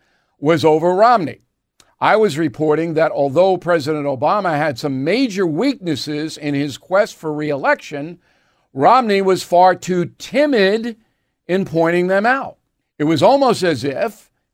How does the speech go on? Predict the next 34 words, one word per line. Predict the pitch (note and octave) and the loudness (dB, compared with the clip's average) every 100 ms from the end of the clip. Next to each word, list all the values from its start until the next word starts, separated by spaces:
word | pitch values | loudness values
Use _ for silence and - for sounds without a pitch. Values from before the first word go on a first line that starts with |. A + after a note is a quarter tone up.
| _ _ | _ _
he | D3 F3 | -4 -4
feared | E3+ - - A3+ A3+ F3+ E3 E3+ | -6 -12 -4 0 4 4 2 -2
Obama. | - E3+ F3+ A3+ B3+ C3 - _ _ _ _ B2+ | 0 0 4 2 2 -2 -10 _ _ _ _ -2
Therefore, | D#3 A3 - F#3 E3+ | 2 2 4 4 4
I | D3 C#3+ | 4 0
analyzed | C#3+ F3+ D#3 C#3+ C#3+ D3+ E3+ A#2 | 0 0 0 0 0 0 -2 -6
Mitt | C#3 A3 A3 _ _ _ _ _ | -6 -6 -6 _ _ _ _ _
was | E3+ F3+ | -2 -2
likely | D3+ D3+ C#3 D3 D3+ D3+ | 2 2 2 -2 -6 -6
to | - F#3+ | -8 -6
lose. | A3+ C4+ D3+ - _ - _ _ _ _ _ | -2 -2 -4 -8 _ -20 _ _ _ _ _
Well, | E3 G3 | 6 6
Mister | G#3 G3 F3+ | 6 2 2
Ailes | G#3 A#3 G3 C#3+ | 6 6 6 0
did | F3 | 0
not | F3+ E3+ | 0 0
like | D#3+ | -2
my | D#3 D3+ | -4 -8
take. | - C4+ A#3 - _ _ _ _ _ _ | -8 -8 -8 -12 _ _ _ _ _ _
Fine. | D4+ D4 C3 - _ _ _ - | -6 -6 -8 -14 _ _ _ -2
But | C#3+ | 2
I | D#3+ | 4
wasn't | F3+ F#3+ E3 F#3+ | 4 4 2 0
gonna | G3+ | 0
modify | G3+ B3+ A#3+ B2 C#3 C#3+ | 0 2 2 0 -4 -4
it | D#3 G#3 | -4 -4
because | F#3 D3 C#3+ | -6 -6 -4
it | F3 F3 | -4 -6
was | F3 F#3+ F#3+ - | -2 0 -2 -8
true. | - - B3+ B3+ F3+ - _ _ _ _ _ _ | -18 -12 2 4 4 -2 _ _ _ _ _ _
And | C3+ C3+ | -8 -4
Romney | C3+ D3+ D#3+ | -2 -2 -4
did | C#3+ E3+ D#3 | -4 -6 -4
lose. | E3+ D#3+ - - | -4 -4 -10 -20